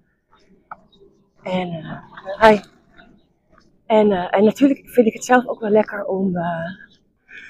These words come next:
om ook even niets, eh, of niets te hoeven. Dat is niet helemaal waar, want ik wil wel wat. Maar in ieder geval dit niet hoeven, want het is elke week. En, eh,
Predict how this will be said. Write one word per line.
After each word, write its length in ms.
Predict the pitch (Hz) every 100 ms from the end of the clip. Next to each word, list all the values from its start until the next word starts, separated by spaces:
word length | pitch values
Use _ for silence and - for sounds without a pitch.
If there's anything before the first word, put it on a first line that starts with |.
| - -
om 200 | 240 226
ook 160 | -
even 420 | 233 226 220 208 208
niets, 460 | 247 - - - _
eh, 120 | _ - - _ _ _ _ _ _ _ _ _ _
of 180 | - -
niets 320 | 180 220 -
te 80 | 196
hoeven. 260 | 190 277 220
Dat 140 | 202
is 120 | 196
niet 140 | 190 180
helemaal 440 | 196 190 180 175
waar, 260 | 185 202 247
want 120 | 202
ik 100 | 196
wil 280 | 180 247 185
wel 360 | 160 220 254
wat. 340 | 240 311 - _ _ _ _ _ - -
Maar 120 | 180
in 60 | 190
ieder 140 | 254
geval 200 | - 233
dit 240 | 196 226 -
niet 180 | 202 -
hoeven, 260 | 147 -
want 160 | 156 175
het 100 | 185
is 80 | -
elke 260 | 214 -
week. 300 | 160 160 175
En, 320 | - 190 175
eh, 300 | 175 160 160